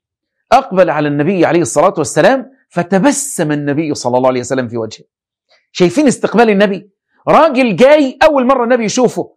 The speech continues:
مش لاقيه النبي قبله بقى عابس أو بوجه حتى معتدل عادي، لا،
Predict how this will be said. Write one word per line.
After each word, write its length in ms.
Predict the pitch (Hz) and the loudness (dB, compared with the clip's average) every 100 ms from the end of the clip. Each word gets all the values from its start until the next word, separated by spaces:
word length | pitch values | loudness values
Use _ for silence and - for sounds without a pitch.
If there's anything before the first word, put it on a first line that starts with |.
| _ | _
مش 200 | 160 - | -8 -2
لاقيه 380 | 156 233 170 - | -2 0 -2 -4
النبي 300 | 151 208 196 | 0 2 2
قبله 200 | 208 180 | 2 2
بقى 260 | 165 135 151 | 0 0 0
عابس 380 | 240 233 - _ _ _ 175 | 0 -4 -12 _ _ _ 2
أو 100 | 180 | 2
بوجه 360 | 160 226 196 | 4 4 4
حتى 480 | 190 240 233 - 190 190 | 0 0 -2 0 -2 0
معتدل 680 | 208 226 277 233 254 240 - _ _ | 0 0 2 0 0 -4 -8 _ _
عادي، 440 | 120 196 269 311 247 | -2 2 2 0 2
لا، 260 | 220 170 | 2 2